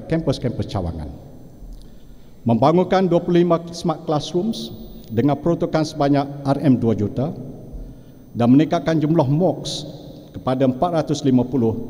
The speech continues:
dengan pendaftaran minimum bagi setiap moocs melebihi lima ratus pelajar. Teras kedua,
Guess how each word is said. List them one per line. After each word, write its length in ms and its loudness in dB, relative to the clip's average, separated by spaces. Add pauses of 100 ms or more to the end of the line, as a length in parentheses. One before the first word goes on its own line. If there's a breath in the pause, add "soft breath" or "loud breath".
(260)
dengan 240 2
pendaftaran 560 2
minimum 440 4
bagi 240 0
setiap 200 -2
moocs 400 2
melebihi 960 0
lima 240 2
ratus 320 -4
pelajar. 360 -8 (1700 loud breath)
Teras 240 4
kedua, 400 4